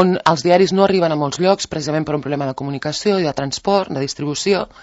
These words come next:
La tele, no tothom la té, perquè tenir tele és car, tenir una televisió és car.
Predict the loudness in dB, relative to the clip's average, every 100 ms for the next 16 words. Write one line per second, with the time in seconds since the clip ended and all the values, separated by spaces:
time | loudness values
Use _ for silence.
0 | -18 -14 -16 -18 _ _ _ _ 2 6
1 | 8 8 6 2 0 2 4 2 2 2
2 | 0 0 -8 _ -20 -20 _ -6 -2 -2
3 | 0 0 -2 0 0 0 -2 -4 -2 0
4 | 0 0 0 0 -4 -4 -4